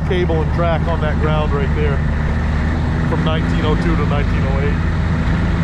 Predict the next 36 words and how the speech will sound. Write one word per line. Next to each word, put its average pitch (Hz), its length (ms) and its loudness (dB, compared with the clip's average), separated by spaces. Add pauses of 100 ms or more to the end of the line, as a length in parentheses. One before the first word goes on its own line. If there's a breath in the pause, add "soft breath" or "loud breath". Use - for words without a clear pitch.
(420)
But 151 80 0
that's 170 240 0 (160)
it. 151 160 0 (160)
That's 151 240 0
the - 80 0
tramway 139 480 0 (400)
right 151 160 0
next - 240 0
to 156 160 0
us. - 140 0 (2750)
And 156 80 0
the 165 160 0
crib - 320 0
work 160 320 0
that 156 160 0
ran 160 240 0
across 170 320 0
the 170 160 0
north 165 240 2
end 165 80 0
of 165 160 0
the 156 80 0
lake 185 240 2 (480)
was - 160 0
for 127 80 0
these - 200 0 (120)
trains. 165 320 0 (160)
Wait 156 160 0
till 160 80 0
you - 160 0
see - 160 0
these - 240 0
trains. 151 360 0 (3000)
I 175 160 0
mean, 180 80 -2
'cause 180 160 0